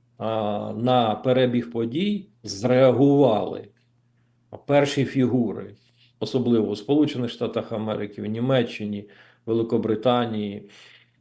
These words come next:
От. І тут важливо, от зараз, о, можу сказати це у нашій розмові, щоби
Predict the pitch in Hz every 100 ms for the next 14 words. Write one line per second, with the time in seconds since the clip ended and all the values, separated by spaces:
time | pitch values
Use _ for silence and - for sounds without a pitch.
0 | _ - 104 120 - - - - 120 131
1 | 127 127 117 170 180 139 139 139 185 262
2 | 240 113 98 104 95 123 143 113 104 -
3 | - - - 101 107 101 - _ 117 113
4 | 117 - 117 135 123 113 - 107 101 104
5 | 104 104 101 101 110 117 - 113 110 107
6 | 156 135 110 - 107 101 104 104